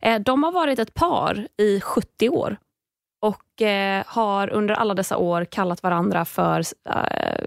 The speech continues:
att de är väninnor, eller de har kallat varandra för kusiner, eh, för att bara slippa bli dömda av sin omgivning som har varit ganska homofob. Ehm, och, eh,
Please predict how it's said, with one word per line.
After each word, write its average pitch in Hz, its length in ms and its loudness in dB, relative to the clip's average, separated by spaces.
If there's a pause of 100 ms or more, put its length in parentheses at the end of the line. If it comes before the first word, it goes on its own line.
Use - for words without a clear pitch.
(160)
att 214 120 2
de 214 100 4
är 202 80 4
väninnor, 247 640 2 (380)
eller 208 420 2
de 196 160 0
har 190 80 2 (100)
kallat 180 440 -2
varandra 170 420 2
för - 200 -2
kusiner, 233 640 0 (220)
eh, 196 420 2
för 240 220 0
att 208 160 -4
bara 180 200 2
slippa 175 760 -2 (1080)
bli 208 180 4
dömda 170 500 2
av 180 80 0
sin 175 220 0
omgivning 196 680 0
som 190 220 -2
har 180 60 0
varit 185 300 0
ganska 190 340 -4 (240)
homofob. 202 680 -2
Ehm, 208 480 2 (840)
och, 208 320 2
eh, 214 400 2